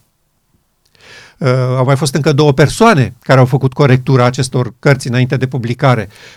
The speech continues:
Pentru că noi, neavând un corector profesionist, care să vadă foarte bine orice literă greșită, uh, apelam la mai multe persoane simultan. Că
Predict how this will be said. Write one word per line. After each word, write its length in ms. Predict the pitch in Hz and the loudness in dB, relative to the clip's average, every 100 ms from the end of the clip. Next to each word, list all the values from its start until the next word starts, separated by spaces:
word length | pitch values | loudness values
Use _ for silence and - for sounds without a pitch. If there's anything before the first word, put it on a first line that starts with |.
| _ | _
Pentru 220 | 139 143 | -10 -6
că 220 | 156 147 _ | -4 -4 _
noi, 240 | - 135 139 | -6 -2 -2
neavând 500 | 165 151 147 165 160 | 0 0 0 -2 -2
un 500 | 151 139 139 139 131 | -2 -2 -2 -4 -4
corector 420 | 143 117 120 135 | -2 -4 -2 -6
profesionist, 880 | 143 139 139 131 107 127 - _ _ | -4 -6 -6 -6 -6 -8 -10 _ _
care 240 | _ 139 123 | _ -10 -10
să 200 | - 123 | -8 -8
vadă 400 | 113 113 127 123 | -8 -4 -4 -4
foarte 460 | 113 - 131 131 | -10 -4 -4 -4
bine 180 | 110 120 | -10 -8
orice 340 | 123 - - - _ _ | -10 -8 -10 -10 _ _
literă 400 | 151 127 117 113 | -6 -6 -4 -6
greșită, 640 | 101 110 - 120 - 175 _ _ _ _ _ - - - _ | -6 -12 -10 -8 -4 -4 _ _ _ _ _ -20 -20 -20 _
uh, 140 | 175 | -4
apelam 340 | 160 143 160 180 | -2 0 0 0
la 80 | 170 | -2
mai 120 | 170 | -4
multe 240 | 170 165 | -4 -6
persoane 360 | 151 147 160 156 | -6 -4 -4 -6
simultan. 520 | - 151 131 107 - _ _ _ _ | -6 -8 -4 -6 -6 _ _ _ _
Că 120 | - | -18